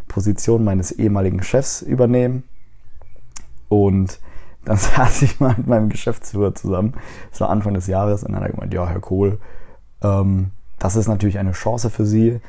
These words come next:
und Sie sollten, also, ja, das ist eine Chance für Sie, da wären Sie natürlich doof, wenn Sie die nicht annehmen würden. Ähm, es kann gut klappen, es kann aber eben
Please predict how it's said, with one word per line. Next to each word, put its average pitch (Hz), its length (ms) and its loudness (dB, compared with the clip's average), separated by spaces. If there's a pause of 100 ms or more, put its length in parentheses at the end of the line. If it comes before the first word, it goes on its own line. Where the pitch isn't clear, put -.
(600)
und 95 720 -2 (1120)
Sie 101 120 -4
sollten, 98 560 0 (180)
also, 95 300 0 (760)
ja, 101 160 0
das 101 100 0
ist 98 40 -2
eine 98 120 -2
Chance 113 360 -2
für 107 100 2
Sie, 104 180 4
da 101 140 4
wären 101 140 0
Sie 98 60 -2
natürlich 98 460 -4 (680)
doof, 107 260 2
wenn 104 140 2
Sie 98 80 0
die 98 100 0
nicht - 240 2
annehmen 110 380 4
würden. 104 320 2 (500)
Ähm, 98 260 -2
es - 140 -8
kann 104 240 -2
gut 151 240 0
klappen, 123 380 -4
es 110 120 -4
kann 107 160 -8
aber 104 200 -2
eben 107 260 -4